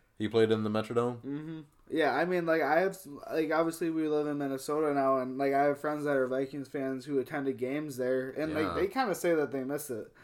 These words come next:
Speaker 2: They're like, it was
Speaker 1: I could see why. It's,
Speaker 2: they're
Speaker 1: like, authentic.
Speaker 2: y-,
Speaker 1: It's
Speaker 2: yeah, it was, like, kinda like what you grow up with. I mean, it was
Speaker 1: Yeah.
Speaker 2: like, yeah, like, it was a piece of shit, but it's our piece of shit. Like, we,
Speaker 1: <laughs>
Speaker 2: we loved it.
Speaker 1: <laughs>
Speaker 2: And then, you know, it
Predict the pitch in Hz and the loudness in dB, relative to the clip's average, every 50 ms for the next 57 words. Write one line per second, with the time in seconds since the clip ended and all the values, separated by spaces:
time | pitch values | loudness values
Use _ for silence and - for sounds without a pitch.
0 | - - - _ _ - 165 175 185 180 180 175 165 135 - 180 180 - 165 170 | -20 -20 -20 _ _ 0 2 4 6 6 6 4 4 2 2 4 6 6 6 4
1 | 185 - - 127 110 101 92 95 95 98 98 110 107 185 196 131 120 110 104 101 | 4 2 4 4 4 6 6 6 6 4 2 0 4 6 8 8 8 6 4 0
2 | 92 - 95 90 - - 98 98 - - - 90 98 98 98 - - - - - | 0 0 -4 -8 -4 -4 -4 -6 -6 -6 -6 -6 -4 -4 -6 -10 -14 -18 -20 -20
3 | - 139 165 190 220 220 196 156 151 160 170 175 175 185 185 175 180 190 180 185 | -18 -10 -2 4 6 6 6 6 6 4 4 4 4 4 2 2 2 0 0 0
4 | 190 190 165 170 180 160 160 160 139 147 151 143 143 143 139 139 139 127 123 135 | 0 -2 0 0 0 0 0 -4 -4 0 2 2 4 4 2 0 0 -4 -2 -2
5 | 139 143 143 143 143 139 135 131 127 - - 147 170 175 170 160 160 160 156 151 | -2 -2 -2 -2 -2 -2 -4 -6 -10 -10 -4 0 2 2 2 4 2 2 2 2
6 | 147 170 185 202 185 147 143 147 131 147 147 139 131 - 165 175 143 - 143 135 | 2 2 2 4 4 4 2 0 0 0 -2 -2 -6 -4 -4 -2 -2 -2 -4 -6
7 | 120 - 165 185 185 185 - 131 127 123 117 113 123 131 156 190 175 - - 143 | -4 0 0 0 0 0 0 0 0 0 0 -2 0 2 2 2 2 0 -4 -8
8 | 123 - 120 117 - - 139 127 113 117 123 127 135 131 139 151 160 160 147 143 | -8 -8 -10 -10 -8 -8 -6 -6 -4 -4 -4 -4 -4 -4 -2 0 0 0 0 0
9 | 156 120 - - 170 170 160 202 214 202 151 143 147 139 135 - - - 110 - | -2 -2 0 2 2 4 6 6 4 4 2 2 0 0 0 0 -4 -12 -8 2
10 | - 156 - - - - - - - 160 175 175 175 165 160 160 165 165 151 120 | 2 2 2 2 -2 -4 -4 -2 0 2 4 6 6 6 4 4 0 -4 -8 -6
11 | 143 165 170 165 160 156 151 147 139 127 - - 143 143 139 - - | -4 -4 0 2 4 4 4 4 2 0 0 0 0 0 0 -2 -4